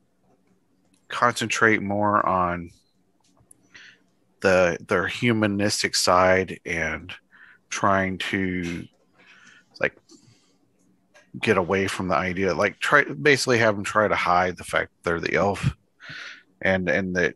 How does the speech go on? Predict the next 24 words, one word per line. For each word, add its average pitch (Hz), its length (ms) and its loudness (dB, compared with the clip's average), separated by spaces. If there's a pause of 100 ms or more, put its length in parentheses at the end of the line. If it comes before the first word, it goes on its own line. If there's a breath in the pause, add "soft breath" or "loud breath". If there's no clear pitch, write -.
(100)
try 123 260 4
to 107 80 2
play 110 340 2
down 95 300 0
the 85 100 -4
charismatic 87 760 -2
aspect 90 520 -2
of 85 140 0
it, 87 180 -2 (380)
maybe, 87 420 -4 (720 loud breath)
where 92 140 -2
they 90 120 0
don't, 92 240 -2
where 92 180 -6
they're 90 180 -2
not 90 240 -2
very 90 220 0
social. 78 440 -2
Maybe 78 320 -8
they're 80 300 -4
just, - 460 -6
uh, 73 500 0 (800 loud breath)
you - 100 -8
know, - 180 -4